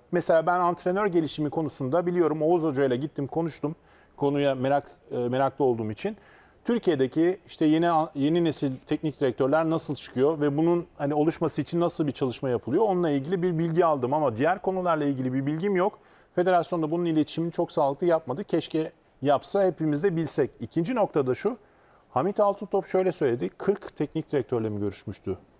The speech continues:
Daha ben, rakamı belki yanlış hatırlıyor olabilir ama birçok teknik adamla görüşülmüş. Hangi kriterler doğrultusunda Stefan Kuntz seçildi?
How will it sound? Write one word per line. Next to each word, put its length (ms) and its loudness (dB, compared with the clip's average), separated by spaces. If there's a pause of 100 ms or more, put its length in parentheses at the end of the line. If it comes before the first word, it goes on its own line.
(120)
Daha 140 -2
ben, 220 -2
rakamı 320 0
belki 220 0
yanlış 220 -4
hatırlıyor 320 -2
olabilir 180 -4
ama 220 -2
birçok 240 -4
teknik 280 -6
adamla 280 0
görüşülmüş. 600 -4 (420)
Hangi 340 0
kriterler 800 2
doğrultusunda 720 0
Stefan 460 -2
Kuntz 200 -4
seçildi? 520 -6